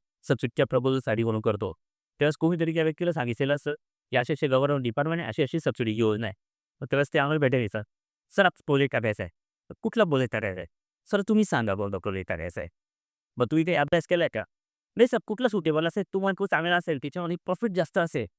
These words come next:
व्यवस्थित इन्कम मिळतंय, असा काहीतरी व्यवसाय आम्हाला सांगा." हे सगळ्या जणांचं प्रश्न असतात. मग त्यांना काही सजेशन दिले.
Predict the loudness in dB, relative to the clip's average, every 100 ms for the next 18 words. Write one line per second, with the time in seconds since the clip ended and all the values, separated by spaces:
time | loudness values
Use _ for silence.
0 | _ 0 0 0 -2 0 2 4 4 2
1 | -4 _ _ -6 -2 2 2 2 2 0
2 | -2 -6 -4 -6 -6 -8 -14 _ _ _
3 | _ _ _ _ _ 2 2 2 2 4
4 | 4 2 -4 -6 -6 -10 _ -2 0 -2
5 | -4 -8 -12 _ _ _ _ _ _ -2
6 | -2 0 -2 0 0 0 0 0 0 0
7 | 0 -2